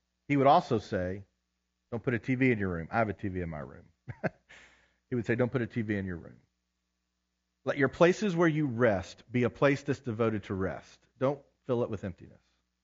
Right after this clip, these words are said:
He also goes on to give a challenge, and he says, "I would challenge you this. Just try for today to cut back your consumption of whatever. Netflix, social media,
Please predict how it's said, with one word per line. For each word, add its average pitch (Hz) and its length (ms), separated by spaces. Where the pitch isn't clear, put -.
He 165 80
also 202 280
goes 165 260
on 143 500
to 139 60
give 131 140
a 117 40
challenge, 104 440
and 113 100
he 117 80
says, 123 220
"I 135 80
would 131 160
challenge 147 400
you 135 80
this. 113 420
Just 180 220
try 139 260
for 135 160
today 101 600
to 110 60
cut 135 320
back 123 260
your 127 100
consumption 113 640
of 98 120
whatever. 95 500
Netflix, 131 800
social 95 240
media, 117 600